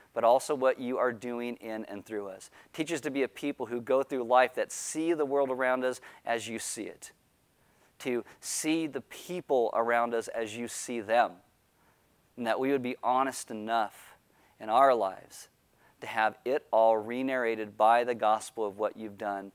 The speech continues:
to rescue and save us, so we could speak that out in truthful honesty to those around us.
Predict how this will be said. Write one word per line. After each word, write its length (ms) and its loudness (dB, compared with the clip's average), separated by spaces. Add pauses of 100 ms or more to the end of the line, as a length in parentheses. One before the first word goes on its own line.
(220)
to 120 -10
rescue 380 -4
and 100 -10
save 240 -6
us, 180 2
so 120 -10
we 80 -8
could 140 -8
speak 440 -6
that 160 2
out 280 4
in 140 -12
truthful 460 -6
honesty 400 -6
to 80 -6
those 220 -6
around 280 -12
us. 180 -20